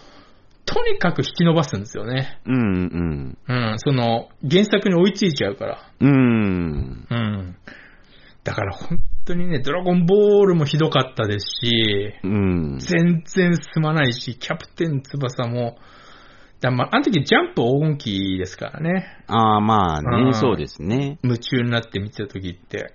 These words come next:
Speaker 2: そうそうそう。
Speaker 1: 北斗の拳も進まないし。
Speaker 2: うん。
Speaker 1: うーん。そ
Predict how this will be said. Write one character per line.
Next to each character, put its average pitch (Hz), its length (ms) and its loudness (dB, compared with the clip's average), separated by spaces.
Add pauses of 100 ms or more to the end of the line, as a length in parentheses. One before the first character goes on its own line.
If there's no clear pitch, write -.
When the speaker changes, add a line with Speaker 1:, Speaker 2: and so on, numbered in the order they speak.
Speaker 2:
そ 98 220 -2
う 76 40 -2
そ - 80 -12
う - 20 -20
そ 82 80 -8
う。 - 20 -6
Speaker 1:
北 - 60 -8
斗 151 160 -10
の - 60 -10
拳 139 400 -2
も 131 160 -4
進 135 360 -8
ま 127 120 -4
な 123 140 -2
い 110 100 -2
し。 101 640 -6
Speaker 2:
う 101 60 -4
ん。 80 640 -4 (1120)
Speaker 1:
う 113 40 -4
ー - 20 -4
ん。 101 1200 -8 (1500)
そ - 220 -18